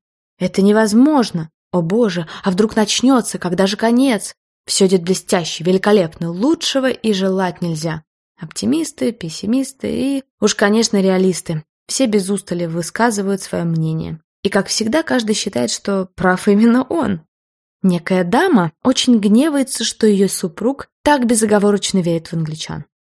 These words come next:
А супруг нападает на свою половину за насмешки и презрительные слова по отношению к его любимой нации. И они при этом не скучают. Я открыла одно средство. Действует безотказно. Знаешь, как бывает, когда уколешь человека булавкой,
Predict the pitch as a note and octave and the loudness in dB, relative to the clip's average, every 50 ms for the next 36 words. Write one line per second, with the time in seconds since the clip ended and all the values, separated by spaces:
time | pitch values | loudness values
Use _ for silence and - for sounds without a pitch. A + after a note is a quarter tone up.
0 | _ - G3 - - G#3 G3 - B3+ D#4 - - A3 G3+ - F#3+ F#3 G3 G3 F#3+ | _ -2 0 0 0 -4 -2 -2 -4 -2 2 2 2 2 2 2 2 2 2 2
1 | G3+ F#3+ F#3+ - - G3 F#3 F#3 - G3 G3 G3 G#3+ C4+ C#4+ A#3+ G3 - _ _ | 0 -2 -2 0 0 0 0 2 0 0 0 0 2 2 2 2 0 -2 _ _
2 | - F#3+ G#3 G3 G3 F#3+ F#3 - - G#3+ B3 C#4+ - - - G#3+ - - F#3+ G3 | 0 2 4 4 4 4 2 2 2 2 2 2 0 0 0 0 2 4 4 4
3 | F#3+ G3 G#3 A#3 A3 - A3+ G#3+ G3+ F#3+ - G#3 F#3+ F#3 A3 A#3 - G3+ F#3+ - | 4 4 2 0 0 0 0 0 0 0 0 0 0 0 0 0 0 -2 -2 -2
4 | F3+ F3 - - F#3+ G3 G3+ F#3+ - - - E3 F3 F3 F3 E3+ F3 F3 E3+ F3 | -4 -4 -2 0 0 0 0 0 -2 -4 -4 -4 -2 -2 -2 -2 -2 -2 -2 -4
5 | E3+ D#3 D3 D3+ - - - E3 D#3+ - _ _ _ _ _ _ _ _ _ _ | -4 -6 -8 -8 -10 -10 -10 -10 -12 -14 _ _ _ _ _ _ _ _ _ _
6 | A#3+ A3+ G#3 A3 A#3 A3+ A#3+ C4 C4+ C4+ C4+ C4 B3+ B3+ A#3+ - - D#4 - - | 4 4 6 6 6 6 4 4 4 4 4 4 2 2 2 -2 -6 -8 -6 -2
7 | - D#4 A3+ F3 - - - _ _ _ _ _ _ _ - F#3+ F#3+ F3+ - - | 0 0 0 0 -2 -6 -16 _ _ _ _ _ _ _ 0 2 2 2 2 2
8 | G#3 G#3 G3+ G3 F#3+ F3+ F3 F#3 F#3 - - - F#3+ E3+ E3+ - - - D#3+ D#3+ | 2 4 4 4 4 2 0 -2 -4 -4 -2 -2 -2 -2 -4 -6 -10 -12 -12 -12
9 | - _ - F3 F3+ F3+ B3 D#4 D#4 - - D4 C#4+ A#3+ A3 G#3 G3+ G#3+ G3+ G3+ | -14 _ -8 -4 -2 0 2 2 0 0 -2 -4 -2 -2 -2 0 0 -2 -2 -2
10 | - - F3 E3+ E3 E3 E3+ E3 E3 _ _ _ - F#3+ A3 B3+ D4+ - - G#3+ | -4 -4 -4 -4 -4 -6 -8 -8 -10 _ _ _ -4 0 0 0 0 0 -2 -4
11 | F#3+ F3 G3 G3+ G3 F#3+ E3+ E3 - - F3 F3+ F3 F3 F3 E3+ - _ - G3+ | -4 -2 -2 -2 0 -2 -2 -2 -4 -4 -4 -2 -2 -2 -2 -2 -4 _ -6 -4
12 | - - D4+ D#4 B3+ G#3 - - G3+ F#3+ F3+ F3+ F3+ - - F3+ F#3+ G3 G3 F3+ | 0 2 2 2 2 2 0 2 2 2 2 0 0 -2 -2 0 0 2 2 2
13 | E3+ - - - F#3 | 0 -2 -4 -6 -8